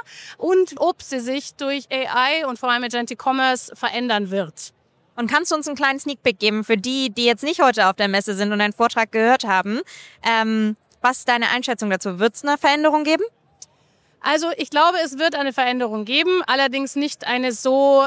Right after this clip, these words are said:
Speaker 1: ähm, umwälzende, wie sie einem aktuell gern verkauft wird. Also die Welt, wie wir sie kennen, wird nicht enden wegen Agentic Commerce, da bin ich mir relativ sicher. Sie wird sich vielleicht ein bisschen verändern. Ähm, Marktplätze,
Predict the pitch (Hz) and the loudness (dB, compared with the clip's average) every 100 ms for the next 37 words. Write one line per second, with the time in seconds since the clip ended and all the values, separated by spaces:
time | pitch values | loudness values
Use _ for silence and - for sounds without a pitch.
0 | - 254 254 247 247 247 247 240 - _ | 2 4 4 4 0 -2 -4 -6 -10 _
1 | - 339 311 254 254 254 - 254 247 247 | -2 2 2 4 2 0 -4 -2 -2 -2
2 | 233 240 220 226 220 262 220 220 208 214 | -2 0 0 0 -2 -2 -2 0 -2 -4
3 | 208 - 254 392 - 370 277 240 233 214 | -4 2 4 4 0 0 0 -2 -4 0
4 | 240 294 262 247 226 202 240 262 269 240 | 0 0 -2 -2 -2 -2 -2 -2 -2 -2
5 | 240 240 - 240 294 294 269 233 226 226 | -2 -6 -4 -2 -2 -2 -2 -2 -2 -2
6 | 208 214 220 202 240 277 359 - 220 220 | -6 -6 -6 -4 -2 -2 -4 -6 -6 -4
7 | 208 196 202 196 - 330 370 403 - - | -4 -4 -4 -6 -8 -6 -2 -2 -4 -14
8 | - - - 254 285 277 269 247 254 226 | -18 -12 -4 0 0 -2 0 0 0 -4
9 | 247 220 240 240 285 349 381 403 440 - | -4 -4 -4 0 2 4 4 2 -4 -8
10 | - - - 277 285 294 294 285 285 - | -20 -6 -2 0 0 0 -2 -2 -4 -8
11 | _ - 240 269 359 - 330 - | _ -12 0 2 2 2 -2 0